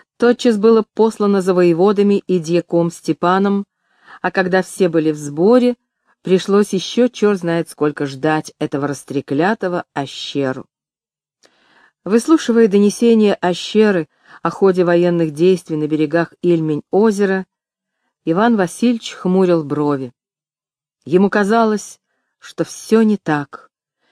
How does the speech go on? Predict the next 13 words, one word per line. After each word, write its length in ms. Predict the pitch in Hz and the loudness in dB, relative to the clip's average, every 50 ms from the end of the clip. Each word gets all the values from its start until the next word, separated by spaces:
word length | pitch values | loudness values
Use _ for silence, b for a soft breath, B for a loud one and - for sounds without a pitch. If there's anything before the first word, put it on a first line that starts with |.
| _ _ - | _ _ -2
не 160 | 165 196 208 | 0 0 0
складывается, 880 | - - - - 190 202 190 185 170 175 170 175 175 170 - - 190 185 | 0 -2 -4 0 0 2 2 2 0 2 2 2 0 0 0 0 2 4
не 260 | 196 208 220 214 202 | 6 6 6 6 4
идёт 320 | 170 180 220 247 247 _ | 4 4 2 2 2 _
по 120 | - 226 214 | -4 -4 -2
задуманному. 920 | 202 220 214 180 180 202 196 180 170 165 165 160 160 156 156 151 160 _ _ _ _ _ _ _ _ _ _ _ _ _ _ | 0 0 0 2 4 4 4 4 2 -2 -2 -4 -6 -8 -10 -12 -14 _ _ _ _ _ _ _ _ _ _ _ _ _ _
Хотя 380 | _ - 180 - - 208 202 | _ -6 -6 -2 0 0 0
вроде 380 | 190 185 185 196 202 196 190 185 | 2 2 4 4 4 4 2 0
бы 180 | 175 185 180 - - | 0 -2 -2 -2 -2
они 400 | 175 175 170 170 170 170 170 - _ _ _ | -2 -2 0 0 -2 -2 -4 -4 _ _ _
так 280 | - 165 156 151 - _ - | -6 -6 -6 -6 -6 _ -10
и 80 | 143 | -10
предполагали. 920 | 139 - 147 147 143 - 143 143 147 147 147 170 208 226 220 185 123 101 - | -8 -6 -8 -8 -8 -6 -4 -2 -2 -2 0 0 0 0 0 -2 -4 -8 -12